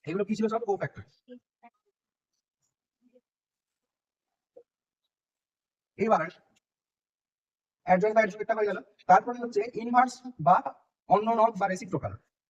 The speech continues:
অ্যাডজয়েন্টটা বোঝা গেছে তো? তাহলে কোনো, আহ, একটা এক্সাম্পল দিয়ে দিতাম। আমার সেই পরিচিত এক্সাম্পল, যদি ডেল্টা আমি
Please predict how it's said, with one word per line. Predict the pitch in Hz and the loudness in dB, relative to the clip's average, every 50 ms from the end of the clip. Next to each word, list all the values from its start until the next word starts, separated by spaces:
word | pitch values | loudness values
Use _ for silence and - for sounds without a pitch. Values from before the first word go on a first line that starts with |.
| _ _ _ | _ _ _
অ্যাডজয়েন্টটা | - 180 190 214 233 240 226 | -4 -2 0 0 0 -2 -2
বোঝা | 226 247 | -2 -2
গেছে | 254 254 | -4 -2
তো? | 226 196 | -4 -4
তাহলে | - 190 | -4 -2
কোনো, | 202 208 214 | -2 -2 -4
আহ, | 214 - _ _ 185 180 185 185 185 180 - - 175 | -4 -8 _ _ -4 -2 -2 -2 -2 -4 -6 -10 -10
একটা | 180 - - 208 220 | -12 -10 -8 -8 -6
এক্সাম্পল | 220 214 208 196 214 220 208 185 | -4 -4 -4 -4 -4 -6 -6 -6
দিয়ে | 160 131 | -10 -10
দিতাম। | 110 104 117 - _ - _ _ _ _ _ _ _ _ _ _ _ _ _ _ _ _ _ _ _ _ _ | -10 -10 -14 -18 _ -20 _ _ _ _ _ _ _ _ _ _ _ _ _ _ _ _ _ _ _ _ _
আমার | _ 156 180 180 | _ -8 -8 -6
সেই | 202 185 | -6 -6
পরিচিত | 180 190 196 175 190 214 | -6 -6 -6 -6 -6 -8
এক্সাম্পল, | 202 180 196 196 180 196 196 202 - _ _ _ _ _ _ _ _ _ _ _ _ _ _ _ _ _ _ _ _ _ _ _ _ _ _ _ _ _ _ _ _ _ _ _ _ _ _ _ _ _ _ _ _ _ | -6 -4 -4 -4 -6 -8 -12 -14 -20 _ _ _ _ _ _ _ _ _ _ _ _ _ _ _ _ _ _ _ _ _ _ _ _ _ _ _ _ _ _ _ _ _ _ _ _ _ _ _ _ _ _ _ _ _
যদি | 160 202 208 | -8 -4 -2
ডেল্টা | 202 202 208 214 226 | -2 -2 0 -2 -2
আমি | 226 226 226 226 220 240 - - | -4 -4 -6 -6 -8 -10 -12 -14